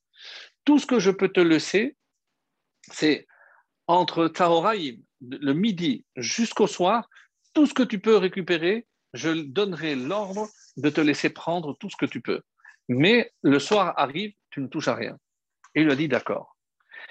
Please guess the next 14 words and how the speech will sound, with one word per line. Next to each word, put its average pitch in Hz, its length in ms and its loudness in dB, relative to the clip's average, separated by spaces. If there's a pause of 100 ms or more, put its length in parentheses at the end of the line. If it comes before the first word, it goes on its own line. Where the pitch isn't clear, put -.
(360)
Qu'est-ce 247 260 0
que 233 100 0
Hachem 196 480 0
a 156 120 -2
fait ? 156 360 -6 (100)
Il 165 200 2
a 190 60 0
envoyé 185 340 -2
Anatot. 196 520 -4 (540)
Le 180 300 2
temps 269 380 -2
qu'il 185 180 -8
est - 20 -4
revenu, 202 800 -6